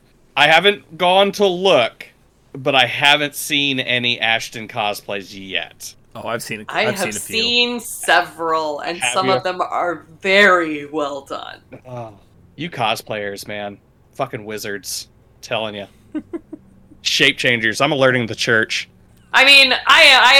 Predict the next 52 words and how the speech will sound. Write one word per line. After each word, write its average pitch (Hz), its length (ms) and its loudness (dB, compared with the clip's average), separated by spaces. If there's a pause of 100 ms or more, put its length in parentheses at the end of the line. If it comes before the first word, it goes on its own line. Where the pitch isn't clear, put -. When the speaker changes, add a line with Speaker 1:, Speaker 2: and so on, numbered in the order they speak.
Speaker 3:
am 247 80 0
self-admittedly 175 1120 0
a 156 200 -8
shapeshifter. - 840 -14
That 214 240 4
I 160 120 0
am 151 120 -14
fine - 320 -14
with. - 240 -20 (220)
But 240 100 4
I'm 330 140 4
just 381 180 -4
a 339 60 2
geek 302 280 0
with 285 140 -6
a 269 40 -6
sewing 226 360 2
machine. 170 400 -6 (460)
I 226 60 6
don't 294 200 6
know 285 140 8
what 285 120 8
I'm 240 140 6
doing, 285 300 4
I 214 100 4
just 247 220 -6
act 240 320 2
like 220 240 4
it. 170 240 -2 (300)
<laughs> 302 840 -4 (920)
I 208 60 2
throw 277 300 6
fabric 277 420 4
at 262 80 4
a 254 60 2
sewing 254 300 4
machine, 226 340 -4
and 185 100 -18
suddenly 220 380 -2
it 190 100 -8
comes 220 240 -2
out 202 140 2
with 196 80 -8
something 196 320 -6
wearable. 180 420 2
I 175 100 2
don't 214 280 4
know 240 100 4
what 226 120 6
happens 208 360 2
in 190 100 -10
between. - 420 -14